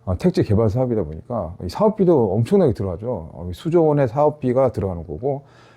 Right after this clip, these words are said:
현대건설, 디에이치, 하이엔드 브랜드, 여기 가다 보니까 관심이, 예, 뜨겁게, 어, 진행되는 상황입니다. 이 조합 집행부들이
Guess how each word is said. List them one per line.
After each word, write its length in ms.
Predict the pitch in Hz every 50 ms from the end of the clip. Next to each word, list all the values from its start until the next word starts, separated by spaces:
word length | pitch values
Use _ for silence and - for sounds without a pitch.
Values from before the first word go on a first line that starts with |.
| _ _
현대건설, 680 | - 175 185 185 180 165 135 113 90 82 82 82 82 - _
디에이치, 760 | - - 123 117 98 98 110 107 - - - 127 151 180 180 - _
하이엔드 380 | - - 165 175 170 160 135 101
브랜드, 340 | 87 80 78 78 73 76 82 95 -
여기 40 | 80
가다 220 | 80 - 90 92
보니까 240 | 85 90 82 73 80
관심이, 540 | - - 101 98 98 117 104 87 104 170 196 - _ _ - - _ _ -
예, 80 | 95 90
뜨겁게, 560 | - - - 156 135 - - 85 104 135 151 - _ _ -
어, 120 | 87 85
진행되는 400 | 82 - 95 92 87 76 85 82
상황입니다. 520 | 80 98 117 110 98 82 76 - - 92 90 - - - - - _ -
이 60 | 107
조합 280 | - - 143 151 151 135
집행부들이 1080 | - - - 175 196 180 165 175 175 175 170 156 175 175 170 175 170 208 240 294 254